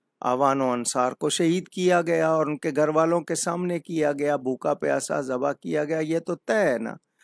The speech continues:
تو اس قربانی کو یاد کر کے ان کو سمجھیں کہ انہوں نے کس مقصد کے لیے قربانی دی،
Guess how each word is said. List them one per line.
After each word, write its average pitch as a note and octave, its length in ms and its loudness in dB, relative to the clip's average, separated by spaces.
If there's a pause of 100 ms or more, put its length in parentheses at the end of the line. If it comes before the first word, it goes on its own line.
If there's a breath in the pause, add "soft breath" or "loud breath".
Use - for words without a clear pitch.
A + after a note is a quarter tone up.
(280 soft breath)
تو G#3+ 300 2 (220)
اس - 280 -4
قربانی C#3+ 560 0
کو C#3 160 -2
یاد B2 260 0
کر - 240 -6
کے - 220 -6
ان - 220 -6
کو - 340 -2
سمجھیں D#3 760 2
کہ - 80 -8
انہوں C3+ 220 -2
نے C#3+ 240 -4 (400)
کس A#3 240 0
مقصد D#3+ 440 -4
کے C#3 120 -4
لیے B2+ 220 -2
قربانی B2 600 -4
دی، E3 260 -4